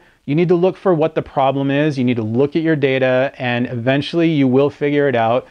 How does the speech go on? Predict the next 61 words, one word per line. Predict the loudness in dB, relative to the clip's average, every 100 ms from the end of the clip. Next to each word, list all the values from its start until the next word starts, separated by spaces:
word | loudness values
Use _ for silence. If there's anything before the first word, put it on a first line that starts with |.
| -4
Just | -4 0
know | 2 2 2
that | 0 -2 _ _
if | -12 -8
you | -8
cannot | -4 -2 0
get | 2
all | 2 2
your | 0
readiness | 0 0 -4 -2
monitors | 0 2 2 0
to | -8
set | -8 -2 0 -2 -6
and | -8
you're | -8
driving | -4 -4 -2 -4
this | -8
thing | -6 -4
around | -2 -2 -2
on | -2
the |
freeway | -4 -2 2 4 2 0
for | -2 -2 -4
fifteen, | -4 -4 -2 -4 -4
twenty | -2 0
minutes | 0 0 0
at |
a | -2
time | -2 -2 -2
and | -2
they're | -4
still | -4 -2
not | -2 -2
setting, | 0 -2 -2 -8 _ _ _ -10
there's | -10
something | -2 -2 0 0
wrong. | 2 2 2 0 -2
You | 0
need | 0 0
to |
stop, | -4 -2 0 2 0 -4 _ _ -8
take | -6 0
a |
look, | 0 0 -2
look | -2 -2
at | -6
your | -2
data, | 0 0 0 -4 -10 _ -4
figure | 0 2 2
out | 0
what | -2 -4
it | -2
is, | 0 -2 -4 _ _ _ -10
solve | 0 2 2
the | -2
problem, | -4 -4 -4 -6 -8 -6
and | -2
then | 0 0
you | 0
will, | 2 2 2
uh, | 0 0 -2